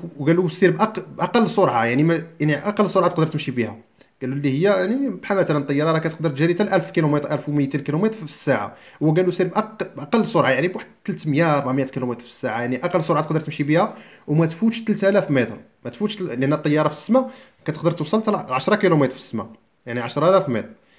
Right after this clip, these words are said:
قالوا: "ما توصلش داك العدد." قال له: "وصل غير تلت-، تلاتة كيلومتر." قال له: "ما تفوتش تلاتة كيلومتر في السماء، ما تعلاش اكثر من تلاتة كيلومتر، وسير في اتجاه المكسيك."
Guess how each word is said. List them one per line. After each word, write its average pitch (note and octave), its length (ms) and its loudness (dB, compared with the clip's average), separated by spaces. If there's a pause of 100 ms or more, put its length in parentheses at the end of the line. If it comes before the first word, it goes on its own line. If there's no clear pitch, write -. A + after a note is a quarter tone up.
(200)
قالوا: D3+ 160 0
"ما D#3 60 2
توصلش E3+ 280 -4
داك E3+ 100 2
العدد." A2+ 320 0
قال B2+ 80 0
له: C#3 60 0
"وصل C#3 180 -2
غير F#3 120 0
تلت-، F#3+ 180 -6 (140)
تلاتة D#3 180 0
كيلومتر." A2 480 -4
قال A#2 80 -6
له: A#2+ 160 -6
"ما C#3 80 -2
تفوتش G#3+ 220 -4
تلاتة F#3+ 200 0
كيلومتر D3 320 0
في - 80 -16
السماء، - 260 -8 (120)
ما A#2+ 40 -10
تعلاش D#3+ 340 -2
اكثر - 140 2
من D#3+ 100 0
تلاتة C#3+ 220 -2
كيلومتر، G2+ 380 -8 (420)
وسير C#3+ 300 0
في A#3 60 -4
اتجاه F3+ 360 2
المكسيك." - 460 0